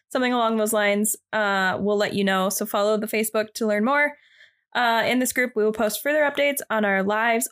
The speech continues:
or cases. Um, so join us and hang out on the socials to stay up to date and be a part of the C S P fam.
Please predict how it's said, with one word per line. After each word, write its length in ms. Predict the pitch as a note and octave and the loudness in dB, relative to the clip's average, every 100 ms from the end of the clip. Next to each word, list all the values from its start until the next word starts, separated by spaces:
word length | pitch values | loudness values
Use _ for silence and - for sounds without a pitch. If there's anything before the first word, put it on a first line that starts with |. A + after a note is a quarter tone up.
| - | -2
or 640 | C#4+ G#4+ G#4+ G#3+ F#3 A#3+ - | 0 2 2 2 0 -4 -8
cases. 680 | - - - G3+ A#3+ D#4 - _ _ _ _ _ - | -6 -4 0 0 0 -2 -6 _ _ _ _ _ -6
Um, 260 | A#3 A3+ A#3 | -2 0 0
so 100 | B3+ | 0
join 220 | A#3 C#4 | 0 2
us 160 | D4+ D4+ | 2 0
and 100 | B3+ | -2
hang 200 | B3+ A3+ | 0 0
out 160 | A#3 | 0
on 160 | - G#3+ | 0 0
the 80 | G#3+ | 0
socials 440 | G#3+ A3 A3 A3 | 0 0 0 -2
to 80 | - | -2
stay 200 | - F#3 | 0 0
up 100 | F3+ | 0
to 80 | F#3+ | -2
date 260 | A#3+ D4+ - | 0 -2 -2
and 140 | G3+ | -2
be 100 | G3 | -2
a 40 | F#3+ | -2
part 300 | A3+ G#3+ - | -2 -2 -2
of 80 | |
the 80 | G3 | -2
C 140 | - F3+ | -2 -4
S 80 | |
P 140 | - F#3+ | -4 -6
fam. 360 | B3 C#4 D#4+ | -2 0 0